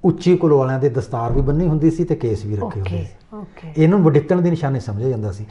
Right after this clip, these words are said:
Speaker 2: ਹੂੰ।
Speaker 1: ਜੇ ਕੋਈ ਗਰੀਬ ਆਦਮੀ ਕੇਸ ਰੱਖ ਲੈਂਦਾ, ਉਹਦੇ ਨਾਲ ਮਜ਼ਾਕ ਵੀ ਹੁੰਦੇ ਸੀ ਵੀ, "ਤੂੰ ਮਹਾਰਾਜ ਹੈ,
Speaker 2: ਹੂੰ।
Speaker 1: ਤੂੰ ਮਹਿਲਾਂ 'ਚ
Speaker 2: ਓਕੇ,
Speaker 1: ਰਹਿਣਾ ਹੈ,
Speaker 2: ਓਕੇ,
Speaker 1: ਤੂੰ
Speaker 2: ਓਕੇ,
Speaker 1: ਵਿਦਵਾਨ ਹੈ।"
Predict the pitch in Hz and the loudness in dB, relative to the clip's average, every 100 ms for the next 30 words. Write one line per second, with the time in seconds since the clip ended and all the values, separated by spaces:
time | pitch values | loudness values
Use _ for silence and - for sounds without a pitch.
0 | 196 220 147 185 202 147 156 180 165 160 | -6 0 4 4 4 4 6 6 4 2
1 | 165 165 151 151 143 170 185 214 208 160 | 0 0 0 -2 -2 0 2 2 2 2
2 | 139 135 156 156 147 151 160 156 160 135 | 2 2 2 2 0 0 -2 2 4 4
3 | 120 185 202 190 - 220 226 220 214 208 | 4 2 2 -4 -6 -4 -2 -2 -4 -6
4 | 202 180 175 156 160 135 147 208 202 190 | -8 -10 -12 0 2 4 4 4 4 4
5 | 190 180 208 196 - - 156 139 131 170 | 2 -2 -8 -12 -6 2 6 6 6 4
6 | 196 180 | 2 -2